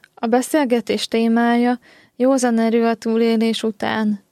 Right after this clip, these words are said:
Vasárnap kilenc órától szentmisét közvetítünk a Paros Gábor telepi Jézus Szíve templomból.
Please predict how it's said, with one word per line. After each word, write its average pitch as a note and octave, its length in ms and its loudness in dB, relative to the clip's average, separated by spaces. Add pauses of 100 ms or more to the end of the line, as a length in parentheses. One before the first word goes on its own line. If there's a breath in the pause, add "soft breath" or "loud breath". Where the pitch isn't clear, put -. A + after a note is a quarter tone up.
(800)
Vasárnap B3 600 0
kilenc C#4 360 -2
órától A#3 420 0
szentmisét A#3+ 580 -2
közvetítünk A3 760 -2
a A#3+ 60 0
Paros A#3+ 380 -2
Gábor A3 400 -2
telepi G#3+ 420 -2
Jézus A#3+ 340 0
Szíve G#3+ 300 -2
templomból. G#3+ 840 -2